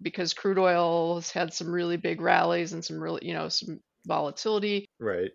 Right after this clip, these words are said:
Speaker 1: that that means everybody must be making a ton of money that's trading commodities. And it's actually probably the opposite is true,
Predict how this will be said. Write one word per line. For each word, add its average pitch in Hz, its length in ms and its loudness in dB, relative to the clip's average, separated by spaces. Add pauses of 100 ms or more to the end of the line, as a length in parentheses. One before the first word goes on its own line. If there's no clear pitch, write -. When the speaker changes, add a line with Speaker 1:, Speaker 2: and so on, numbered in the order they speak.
(140)
Speaker 1:
that 165 340 0
that 180 160 6
means 202 240 2
everybody 180 440 4
must - 280 -4
be 170 60 -4
making 165 280 -4
a 160 60 -6
ton 185 240 -6
of 190 60 -4
money 165 240 -2
that's 160 180 -6
trading 143 320 -4
commodities. - 520 -4
And 190 100 -4
it's 202 140 -8
actually 285 380 -4
probably 180 400 2
the 160 180 -4
opposite - 440 -2
is 160 140 -4
true, 165 280 -4